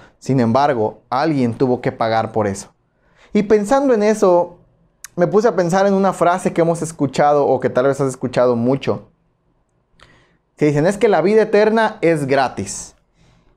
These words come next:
Yo dije, "La vida eterna no es gratis". Se nos da gratuitamente al creer en Jesús, al creer en su sacrificio, al creer en la resurrección, al creer en que Él es el Hijo de Dios, se nos es dada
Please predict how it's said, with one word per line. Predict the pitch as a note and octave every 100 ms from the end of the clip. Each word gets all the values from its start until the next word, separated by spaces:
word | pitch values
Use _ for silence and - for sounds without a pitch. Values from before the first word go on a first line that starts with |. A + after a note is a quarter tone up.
| _ _
Yo | C3+
dije, | C3+ D3
"La | C3
vida | A3+
eterna | G#3+ G#3+ A3+ G#3
no | F3 E3+
es | D#3+ C3
gratis". | C#3 D#3 - G#2 G2+ - _ _ _ _ _ _ _ _ _ _
Se | - D#3+
nos | D#3 C#3
da | F3 B3+
gratuitamente | A3+ F#3+ F3+ E3 D#3+ D3 D3+ D3+
al | C#3
creer | C3+ C3 E3 A#3+
en | A#3
Jesús, | G#3 F#3+ C#3+ C#3 - -
al | C3+ C3+
creer | D3 C#3+ E3+ F#3+ - -
en | D3
su | C#3+ A#3
sacrificio, | A#3+ A3 F3 D3+ C3+ D3+ D3
al | C#3+
creer | C#3 D3+ F3+
en | E3+ D3
la | E3
resurrección, | G#3 G#3 F#3+ F3+ D#3 C#3+
al | D3
creer | D3+ D3 E3+
en | E3
que | E3+
Él | E3+
es | E3
el | C#3
Hijo | F#3 G3+ G#3
de | F3
Dios, | D3 D3+ - - - _ _ _
se | E3+
nos | D#3+ E3
es | G3+ E3
dada | E3+ G3 G#3 A2+ A2